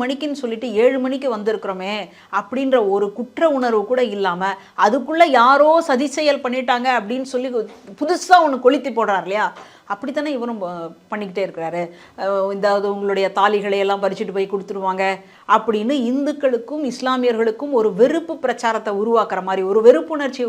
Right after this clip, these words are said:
உருவாக்குற மாதிரி இவர் பேசுறாரு இல்லையா, அதுக்கும் கரூர் கூட்டத்துக்குள்ள யாரோ சதி செயல் பண்ணிட்டாங்க அப்படின்னு சொல்றதுக்கும் என்ன வித்தியாசம் இருக்கு? நான் வந்து மக்களோடையே சந்திக்க, அதாவது மக்கள்கிட்டயே போக மாட்டேன், அவங்க பாட்டுக்கு அந்த தண்ணியில குடிக்கட்டும்,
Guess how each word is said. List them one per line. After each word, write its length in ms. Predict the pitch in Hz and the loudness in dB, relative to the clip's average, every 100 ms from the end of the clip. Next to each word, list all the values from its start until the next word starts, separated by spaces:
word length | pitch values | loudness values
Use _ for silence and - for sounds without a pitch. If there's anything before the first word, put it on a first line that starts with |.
| 220 | -2
உருவாக்குற 360 | 226 226 220 196 | 0 0 0 -2
மாதிரி 180 | 254 | -2
இவர் 220 | 277 214 196 | -2 -2 0
பேசுறாரு 400 | 220 220 202 170 | -2 -2 -6 -6
இல்லையா, 360 | 170 208 - - - _ 165 | -4 -2 -2 -6 -20 _ -4
அதுக்கும் 800 | 202 262 277 185 190 269 302 - - - - | -2 -2 -4 -4 0 0 -2 -14 -20 -20 -4
கரூர் 680 | 233 311 359 320 240 214 196 | -2 2 2 2 2 2 0
கூட்டத்துக்குள்ள 600 | 240 262 254 226 208 254 | -2 0 0 0 -4 -2
யாரோ 560 | 240 196 214 254 294 370 | 0 4 6 6 6 4
சதி 320 | 269 240 277 | 2 -4 -2
செயல் 240 | 269 247 | 0 -2
பண்ணிட்டாங்க 460 | 214 202 220 196 208 | -4 -6 -2 -2 0
அப்படின்னு 340 | 196 170 240 247 | -4 -2 -4 -4
சொல்றதுக்கும் 500 | 220 196 175 180 294 - - - | -4 -4 -6 -8 -12 -12 -20 -18
என்ன 200 | 262 302 | -12 -10
வித்தியாசம் 440 | 247 196 180 - | -8 -8 -8 -10
இருக்கு? 200 | - - - _ _ _ _ - | -18 -20 -20 _ _ _ _ -8
நான் 220 | 190 202 | 2 4
வந்து 200 | 220 240 | 4 2
மக்களோடையே 640 | 277 190 - 269 269 285 294 | 0 0 2 6 6 4 -2
சந்திக்க, 440 | 247 220 226 208 | -6 -10 -6 -4
அதாவது 360 | 180 233 220 185 | 2 2 2 2
மக்கள்கிட்டயே 540 | 285 285 269 254 285 | 4 4 2 2 2
போக 280 | 277 220 226 | 2 0 0
மாட்டேன், 280 | 202 180 190 | -2 0 0
அவங்க 480 | 175 185 254 269 | 2 4 4 4
பாட்டுக்கு 340 | 240 262 285 294 | 8 6 6 2
அந்த 240 | 233 214 | 0 -2
தண்ணியில 280 | 220 254 226 | 0 2 2
குடிக்கட்டும், 580 | 208 202 196 180 240 | -2 -4 -4 -2 0